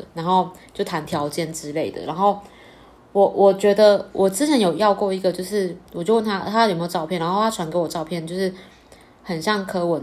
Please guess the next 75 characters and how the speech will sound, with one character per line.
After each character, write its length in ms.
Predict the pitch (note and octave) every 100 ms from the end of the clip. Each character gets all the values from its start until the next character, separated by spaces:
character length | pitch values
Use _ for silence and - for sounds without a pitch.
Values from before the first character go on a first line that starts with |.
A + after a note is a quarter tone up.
| C#3
哲， 280 | - - -
就 100 | F3+
是 120 | F#3
那 140 | F#3+ F#3
种 200 | E3 -
外 180 | - D#3+
科， 100 | D#3+ E3
他 120 | G3
说 120 | G3+
是 80 | F#3
外 180 | F#3 D3
科 220 | - D3
医 120 | C#3+
生 240 | D3 - -
这 60 | -
样， 100 | - - _ _ _ _ _ _ -
然 120 | F3
后 80 | E3+
就 100 | F3+
是 60 | F#3+
长 140 | F3+
得 60 | D3+
很 100 | D#3+
像 120 | F3
柯 220 | F3+ E3
文 220 | D#3+ -
哲。 120 | -
然 80 | E3
后 80 | G3+
我 60 | F#3
看 140 | G#3+
了 80 | F3+
之 160 | -
后， 80 | F#3+
我 80 | E3+
就 100 | F3+
觉 160 | F3+ D3+
得 240 | G#2 - - - - - -
没 120 | A3
有， 40 | -
就 120 | - A#3+
是 160 | B3
真 120 | B3
的 80 | A3
不 80 | F#3
想 220 | F#3 B2+
聊 200 | A2+ -
了。 220 | C2+ G1+ - - - - - -
好， 140 | E3+
这 140 | F#3+ A3+
不 60 |
是， 80 | F3+
这 120 | -
个， 140 | B3 G#3+ -
这 140 | -
个 80 | G#3
还 260 | E3 C#3+
好。 380 | D#3 E3+ - - -
然 160 | F3+
后 360 | F3+ G#3 F#3+ F3 -
最， 160 | D4 A3+
最 260 | - C#4
可 180 | G#3+ F#3
怕 200 | D3+ G#3+
的 160 | F3+ D#3+
是， 260 | D#3+ G3+ F#3+
因 120 | B3+
为 60 | D4+
我 140 | G3+
一 100 | -
直 160 | B3+ -
以 160 | E3+ D#3
为， 160 | D3+ D3
就 100 | C4
是 180 | D4+